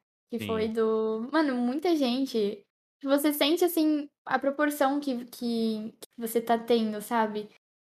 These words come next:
Speaker 1: De, a-, ao ponto de tanta gente chegar ali só pra ir te conhecer, só pra ir tirar uma foto. Então eu, eu sei da influência que eu tenho e eu, eu dou muito valor, eu sou muito grata.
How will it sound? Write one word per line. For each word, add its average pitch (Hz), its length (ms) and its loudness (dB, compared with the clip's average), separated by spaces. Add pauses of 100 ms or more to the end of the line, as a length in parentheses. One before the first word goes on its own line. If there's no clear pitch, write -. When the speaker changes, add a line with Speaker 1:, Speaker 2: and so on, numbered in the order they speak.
(160)
Speaker 1:
De, 226 360 2
a-, 233 220 2
ao 247 80 4
ponto 277 280 2
de 294 240 4
tanta 320 380 2
gente 320 260 4
chegar 285 360 4
ali 269 240 0
só 294 180 2
pra 339 240 4
ir 320 100 6
te 311 120 -4
conhecer, 277 800 4
só 247 160 0
pra 294 260 0
ir 294 140 0
tirar 269 220 2
uma 277 180 -2
foto. 240 600 0 (1120)
Então 247 480 2
eu, 247 320 2
eu 247 220 2
sei 302 260 2
da 262 80 2
influência 247 480 -2
que 247 80 -4
eu 240 100 -4
tenho 240 480 -2
e 226 260 0
eu, 226 540 0 (400)
eu 220 120 0
dou 247 100 2
muito 254 240 -8
valor, 269 400 4
eu 254 100 2
sou 247 120 -6
muito 240 180 -6
grata. 247 460 0